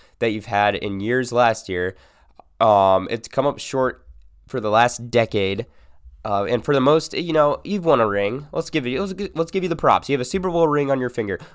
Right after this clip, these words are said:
But for the most efficient quarterback of all time, are you kidding me? Just one, is th-, and that's what you're done with? You know, I, it's gonna happen again.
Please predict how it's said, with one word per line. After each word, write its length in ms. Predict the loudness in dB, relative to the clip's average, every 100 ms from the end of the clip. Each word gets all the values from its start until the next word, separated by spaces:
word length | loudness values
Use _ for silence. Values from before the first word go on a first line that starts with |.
| -4
But 160 | -2
for 100 | 0
the 80 | 0
most 320 | 2 0 0
efficient 680 | -6 -6 -2 -2 0 -4 -4
quarterback 640 | 0 2 2 2 0 0 -2
of 100 | 0
all 220 | 2 2
time, 480 | 2 2 2 0 -8 _ _ -8
are 80 | -4
you 140 | -2
kidding 260 | -2 -2 0
me? 220 | 0 0 -6 -20 _
Just 240 | -10 -8 -6
one, 400 | 2 4 4 0 -10
is 180 | -8 -8 -6 -4
th-, 120 | -4 _ -8
and 180 | -2 4
that's 180 | 4 4
what 120 | -2
you're 100 | 2
done 220 | 4 6
with? 260 | 4 2 -2 -20 _ -20 -20 -20 -10
You 140 | 0
know, 260 | 4 4 4
I, 300 | 2 2 0 -2
it's 220 | -2 2
gonna 220 | 4 6
happen 280 | 6 6 4
again. 440 | 2 2 2 -2